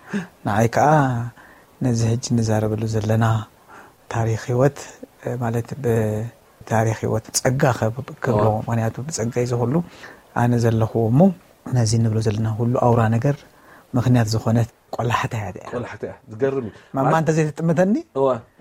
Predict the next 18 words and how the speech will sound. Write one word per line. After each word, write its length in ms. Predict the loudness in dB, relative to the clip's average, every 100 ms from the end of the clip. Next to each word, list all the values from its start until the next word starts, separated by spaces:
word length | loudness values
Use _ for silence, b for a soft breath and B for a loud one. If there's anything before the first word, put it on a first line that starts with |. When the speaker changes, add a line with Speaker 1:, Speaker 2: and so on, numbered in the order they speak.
| -16 -4
Speaker 1:
ኣነስ 320 | 0 0 0
መሓለፍክዋ፣ 580 | -4 -2 0 -2 -4 -8 -8 b _ -10
ነቲ 120 | -4
ኣኽስተይስ 360 | -2 -2 -4 -2
መሓለፍክዋ 500 | -4 -6 -8 -8 -4
እሞ 160 | -4 -2
ኸዓ 160 | 0 0 -2 B B B B B -12
Speaker 2:
እስኻ 160 | -4 -2
ኸዓ 160 | 0 0
ስጠሚትካ 480 | -2 -2 -2 -2 -2
እያ። 80 | -4
ክልቲኹም 420 | -2 -8 -4 -4 -2
ስንምታይ 360 | -2 0 2
ተጠኣሚትኩም? 640 | 0 -2 -4 -4 -4 -4 -6
ዝገርም 320 | -2 -2 0
ነገር 180 | 0 2
Speaker 1:
እዋ፣ 120 | 4
Speaker 2:
እዩ። 120 | 6